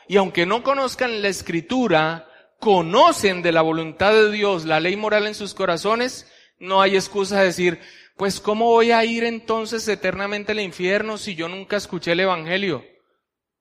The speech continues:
¿Y es que acaso estaba en un estado neutro y de inocencia? No.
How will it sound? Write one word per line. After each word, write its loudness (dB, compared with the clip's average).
¿Y -6
es -4
que -2
acaso 0
estaba 0
en -4
un -6
estado 2
neutro -2
y -8
de -6
inocencia? -6
No. -10